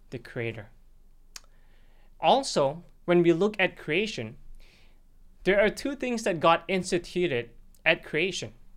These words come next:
Okay, number one, God instituted marriage, and also he instituted the Sabbath. And today, we see problems not only with the Sabbath, but also with marriage.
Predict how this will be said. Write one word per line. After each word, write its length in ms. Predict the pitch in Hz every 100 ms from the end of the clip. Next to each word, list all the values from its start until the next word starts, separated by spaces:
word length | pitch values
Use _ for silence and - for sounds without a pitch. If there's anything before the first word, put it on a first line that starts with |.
| - - - -
Okay, 320 | - 175 165 185
number 260 | 165 170 175
one, 280 | 170 190
God 260 | 160 160 175
instituted 600 | 180 165 185 185 180 143
marriage, 580 | 127 127 160 - - - - - - - - -
and 140 | 175
also 380 | 180 262 - 175
he 160 | 170 170
instituted 880 | 170 208 214 196 - 214 156 127 - - - -
the 80 |
Sabbath. 580 | - - 214 123 110 - - - - - - - - -
And 160 | 185 185
today, 600 | 196 165 214 151 139 160 - -
we 160 | 156 190
see 180 | 190 214
problems 640 | - 180 185 139 135 -
not 280 | 165 175 175
only 320 | 180 202 214
with 200 | 202 180
the 80 | 180
Sabbath, 580 | 147 196 202 127 113 - - - - -
but 160 | 147 -
also 640 | 139 170 - 131 110 113 - - - - -
with 200 | 135 -
marriage. 560 | 127 110 - - -